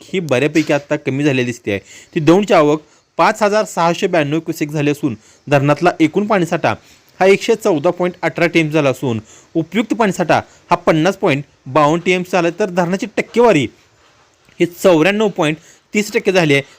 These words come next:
आणि सगळ्यात दिलासादायक बात म्हणजे काय, तर दौंडची आवक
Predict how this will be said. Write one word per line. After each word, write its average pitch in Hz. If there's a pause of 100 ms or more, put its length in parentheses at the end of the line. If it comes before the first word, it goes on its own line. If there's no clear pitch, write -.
आणि 151
सगळ्यात 160
दिलासादायक 175
बात 147
म्हणजे 135
काय, 139 (420)
तर 226 (340)
दौंडची 180
आवक 214